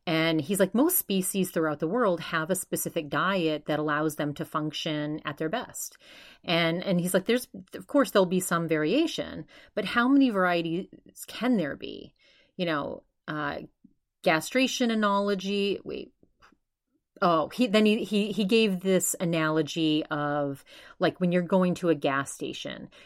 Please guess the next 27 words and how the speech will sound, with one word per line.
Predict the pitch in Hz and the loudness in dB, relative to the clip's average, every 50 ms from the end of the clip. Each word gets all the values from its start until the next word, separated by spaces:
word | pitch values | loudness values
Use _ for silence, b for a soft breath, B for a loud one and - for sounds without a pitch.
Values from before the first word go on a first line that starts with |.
| B | B
you | B 180 | B 0
know, | 175 | 0
if | 160 - | 0 0
you're | 190 185 185 185 185 | 2 4 6 6 6
driving, | - 185 180 165 165 160 160 170 160 | 6 4 4 4 4 4 2 2 2
like, | 160 156 151 - | 0 -2 0 0
a | 165 | 0
Mercedes | 156 156 160 151 - - - 170 147 151 143 156 151 147 147 139 - - | 0 0 -2 -4 -4 -2 0 0 0 2 0 0 0 0 -2 -2 -2 -4
S | - 139 - - - | -6 -6 -4 -4 -4
L | 147 139 139 - - 151 | -4 -4 -4 -4 -6 -6
or | 151 | -4
whatever, | 156 165 170 160 156 160 147 - - - 55 - - - B B B B B | 0 0 0 2 2 0 -2 -4 -4 -4 -4 -6 -6 -10 B B B B B
you | B 185 | B 0
know, | 175 175 - - | 0 0 0 2
are | 190 185 196 196 | 2 4 6 6
you | 196 196 190 | 6 4 4
gonna | 185 190 180 170 | 4 2 2 2
put | - - - - - 190 180 180 180 - - | -2 -6 -16 -6 2 4 6 6 4 2 -2
in, | - 180 170 170 165 165 165 165 165 170 165 - b b b b b b b b | -2 0 0 0 0 0 0 0 0 -2 -4 -6 b b b b b b b b
uh, | - 165 151 151 | -6 -2 -2 0
the | 139 156 | -2 -2
premium, | - - - - 180 160 165 185 196 226 254 285 311 320 302 202 - | -4 -6 -8 -6 -4 -2 0 0 2 4 4 4 4 4 2 2 2
or | 185 175 175 | 2 4 4
are | 180 165 165 165 | 6 6 6 4
you | 170 175 160 | 4 2 0
gonna | 170 160 156 | 0 -2 -2
take, | 151 - 160 170 160 160 - | -4 -4 -2 -2 -2 -2 -4